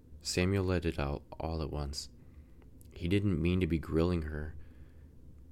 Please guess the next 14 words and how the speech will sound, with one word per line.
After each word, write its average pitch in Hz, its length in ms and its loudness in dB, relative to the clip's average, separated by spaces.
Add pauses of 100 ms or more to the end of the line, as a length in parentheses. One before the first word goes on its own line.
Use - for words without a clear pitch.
(280)
He - 100 -8
didn't 80 240 2
want 85 220 2
anything 90 360 0
to 80 120 2
happen 85 380 0
to 78 120 -6
her. 69 220 -4 (1600)
Did 82 120 2
he 80 100 2
have 85 140 2
a 82 40 0
controlling 85 560 2
complex? 107 640 -4